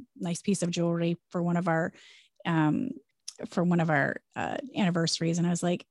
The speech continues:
uh, "Just bring me a cup of coffee at work and that's that." 'Cause I'm like, "This doesn't do anything." I was like, "Can you take it back?" Um, I am big acts of service. And also, like, I love,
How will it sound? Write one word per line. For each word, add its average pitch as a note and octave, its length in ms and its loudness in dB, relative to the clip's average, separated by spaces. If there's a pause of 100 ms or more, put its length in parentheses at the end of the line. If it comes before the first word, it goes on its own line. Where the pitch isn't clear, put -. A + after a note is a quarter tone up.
uh, F#3 220 0
"Just C4+ 180 -2
bring F#4+ 160 -2
me A#4+ 80 4
a G4+ 40 4
cup - 180 -2
of G#3 80 2
coffee E3+ 340 0
at - 80 0
work F3+ 220 0
and F3 80 4
that's F3+ 200 -2
that." - 160 -6
'Cause - 140 -8
I'm A3+ 140 6
like, A3 200 8
"This D4 140 2
doesn't F#4+ 220 8
do A3+ 120 6
anything." A3+ 200 6
I G3+ 40 6
was F#3+ 80 4
like, G#3+ 100 0
"Can C4 100 10
you D#4 80 8
take F#4+ 160 -2
it D4 60 0
back?" F#3 380 2 (480)
Um, G#3+ 320 0 (280)
I A3+ 140 6
am A#3+ 140 8
big G#3+ 240 4
acts - 260 0
of F#3+ 100 -4
service. F3+ 360 0
And G#3+ 100 2
also, B3 420 2
like, A3+ 220 0
I A3 140 0
love, A#3+ 480 0